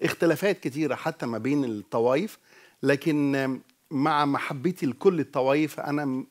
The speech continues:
مش بتكلم من منطلق طائفة، أنا بتكلم من منطلق كلمة الله، بوضح من كلمة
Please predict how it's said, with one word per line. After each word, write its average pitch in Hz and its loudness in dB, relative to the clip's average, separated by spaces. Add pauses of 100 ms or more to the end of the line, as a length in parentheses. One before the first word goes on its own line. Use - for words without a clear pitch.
(100)
مش 139 -2
بتكلم 139 0
من 143 -2
منطلق 135 -2
طائفة، 147 2 (460)
أنا 139 2
بتكلم 135 0
من 123 0
منطلق 127 0
كلمة 123 -2
الله، 135 -2
بوضح 135 -2
من 120 -6
كلمة 160 -4